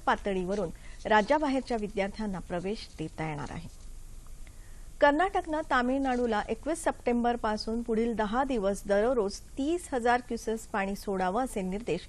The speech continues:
कावेरी देखरेख समितीनं दिले आहेत. या समितीची नवी दिल्लीत बैठक झाली.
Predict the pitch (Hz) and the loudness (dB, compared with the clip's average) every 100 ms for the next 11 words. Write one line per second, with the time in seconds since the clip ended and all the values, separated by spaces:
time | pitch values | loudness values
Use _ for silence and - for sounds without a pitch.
0 | - - - 240 226 233 277 208 196 - | -12 -14 -2 2 4 4 2 0 -2 0
1 | 277 - 262 240 240 240 220 165 156 170 | -2 0 0 0 0 -2 -2 -2 -4 -6
2 | - - - - - - 269 311 311 320 | -10 -14 -16 -16 -16 2 6 6 6 2
3 | 320 339 285 240 240 240 247 - 190 - | 0 2 2 4 2 2 0 2 2 0
4 | 165 - 175 | -4 -4 -6